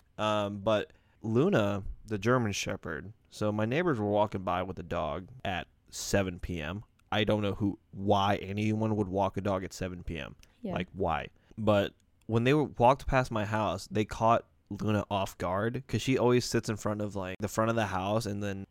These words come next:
Speaker 1: she puts her head on the windowsill that's, like, pointed directly at her front yard. And so, like, our neighbors pulled around, caught her off guard, and she freaked out, and she started charging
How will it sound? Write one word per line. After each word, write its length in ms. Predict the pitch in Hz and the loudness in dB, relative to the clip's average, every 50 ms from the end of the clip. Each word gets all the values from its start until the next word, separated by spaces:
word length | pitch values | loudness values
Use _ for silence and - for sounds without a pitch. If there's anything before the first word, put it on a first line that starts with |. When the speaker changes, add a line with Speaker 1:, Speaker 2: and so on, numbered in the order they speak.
| _ - | _ -16
Speaker 1:
she 600 | - - - - 107 101 101 101 98 95 95 - - - _ _ | -14 -10 -6 -4 -2 -2 -2 -2 -4 -6 -8 -10 -14 -18 _ _
puts 160 | 151 143 - | -8 -4 -2
her 80 | 165 131 | -2 -2
head 400 | - - 98 95 98 104 107 101 | -2 -4 -2 0 0 0 0 0
on 140 | 110 104 | -2 -2
the 40 | 104 92 | -4 -4
windowsill 720 | 87 90 90 98 107 - - - 123 123 131 147 160 - _ _ _ _ - | -4 -6 -6 -4 -6 -6 -4 -4 -2 -2 -2 -2 -4 -8 _ _ _ _ -8
that's, 240 | - 95 95 - - | -6 -6 -4 -2 -4
like, 240 | 101 95 90 - - - - - | -4 -4 -4 -8 -14 -20 -16 -2
pointed 360 | - 127 120 117 110 104 - - _ _ _ 110 | 2 4 4 6 4 2 0 -2 _ _ _ 2
directly 720 | 101 113 101 98 98 110 110 110 - - 120 110 - - | 4 4 6 6 8 8 8 6 6 4 2 2 2 0
at 140 | - 101 98 | -2 -2 -2
her 80 | 98 | -4
front 240 | - - 98 90 76 | -6 -6 -8 -8 -8
yard. 260 | 87 82 73 64 - - - | -8 -8 -8 -10 -12 -14 -12
And 80 | - | -2
so, 120 | - 110 107 | 0 2 2
like, 140 | 104 104 104 | 2 2 2
our 60 | 104 | 0
neighbors 380 | 104 107 110 113 117 113 104 95 92 92 - - _ - | 0 0 0 2 2 2 2 2 -4 -12 -14 -16 _ -6
pulled 240 | - 160 160 165 147 | -2 0 2 2 2
around, 600 | 135 113 113 110 110 110 117 120 127 139 147 139 - | 0 2 4 6 6 6 6 6 4 2 -2 -8 0
caught 200 | - 127 120 120 | 4 6 8 10
her 120 | 120 113 | 10 10
off 180 | 110 107 101 104 | 10 8 6 4
guard, 320 | 107 104 110 110 107 - | 2 4 4 4 2 2
and 80 | 101 98 - | 0 -4 -2
she 100 | - 110 | -2 -4
freaked 560 | 98 - - _ - 107 107 120 120 - - | -4 -4 -10 _ 0 2 2 2 2 0 -2
out, 320 | 90 92 107 131 131 - - _ _ _ - | 2 4 4 4 4 2 -4 _ _ _ -4
and 120 | 113 107 | -4 -2
she 200 | - - - 113 | -2 -2 -2 -2
started 440 | 101 - - 113 110 104 101 92 - | 0 2 4 4 6 4 2 0 -2
charging 920 | - - - - 107 104 107 117 120 117 110 113 104 98 98 95 95 | 0 0 2 4 4 6 6 6 4 4 2 -2 -2 -2 -4 -6 -8